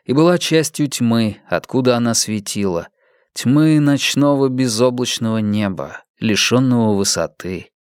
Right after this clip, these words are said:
и глубины. На какой-то миг ему почудилось, будто он покинул собственное тело, неподвижно сидящее перед окном. Почудилось, будто он, летя в вышине,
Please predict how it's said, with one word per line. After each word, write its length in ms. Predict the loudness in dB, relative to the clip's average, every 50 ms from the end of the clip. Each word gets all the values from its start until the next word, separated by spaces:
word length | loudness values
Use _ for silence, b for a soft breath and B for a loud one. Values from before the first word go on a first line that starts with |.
| _ _
и 100 | -4 -4
глубины. 720 | -2 -4 -4 -6 -6 -6 -6 -8 -8 -8 -12 -14 -16 -20 _ _ _ _ _ _ _ _ _ _ _ _ _ _ _ _ _ _ _ _ _ _ _ _ _
На 140 | -4 -2 0
какой-то 460 | 0 0 0 2 0 0 0 0 0
миг 340 | 0 2 2 0 0 -2 -2 -2
ему 240 | 0 2 2 2
почудилось, 800 | 0 0 -2 -2 -4 -6 -6 -4 -4 -2 -2 -2 -2 -2 -4 -6
будто 460 | -6 -4 -4 -6 -6 _ _ -2 0 0
он 280 | 0 0 -2 -4 -6 -10 _ _ _ _ _ _ _ _ _
покинул 600 | -6 -6 -6 -6 -6 -2 0 0 2 0 0 0
собственное 800 | -2 -2 -2 -2 -2 -4 -6 -8 -6 -2 -2 0 2 2 2 0
тело, 600 | 0 -2 -2 0 2 4 4 4 4 2 0 -2 -2
неподвижно 640 | -4 -2 0 0 0 0 0 -2 0 0 0 0
сидящее 540 | 0 -2 0 0 0 0 0 -2 -4 -6 -6
перед 280 | -6 -6 -6 -4 -2
окном. 520 | -2 -2 -4 -4 -4 -4 -4 -4 -6 -8 -12 _ _ _ _ _ _ _ _ _ _ _ _ _ _ -4
Почудилось, 580 | -2 -2 0 0 0 2 4 4 4 2 2
будто 340 | 0 0 0 0 0 0 2
он, 300 | 2 2 2 2 2 2
летя 340 | 0 0 0 0 0 0 2
в 80 | 2
вышине, 640 | 0 -2 -2 -2 -2 0 0 2 2 2 0 0 B